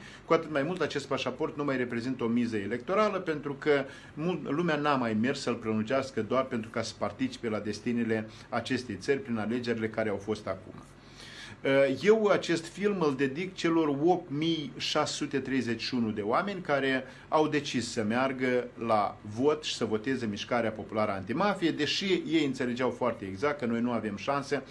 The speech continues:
într-o campanie electorală compromisă din start, așa cum am spus noi înainte. Și noi ne-am și adresat oamenilor că ei pot merge la vot, pot să stea acasă,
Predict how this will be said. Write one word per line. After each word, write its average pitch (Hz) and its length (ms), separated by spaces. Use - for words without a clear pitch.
într-o 151 360
campanie 127 580
electorală 123 540
compromisă 127 760
din 107 160
start, 131 360
așa 110 180
cum 117 220
am 110 100
spus 120 280
noi 117 180
înainte. 104 420
Și - 160
noi 143 180
ne-am 135 200
și - 140
adresat 127 520
oamenilor 127 440
că 117 80
ei 110 100
pot 117 260
merge 139 300
la 135 100
vot, 127 200
pot 123 200
să 123 80
stea 117 240
acasă, 139 540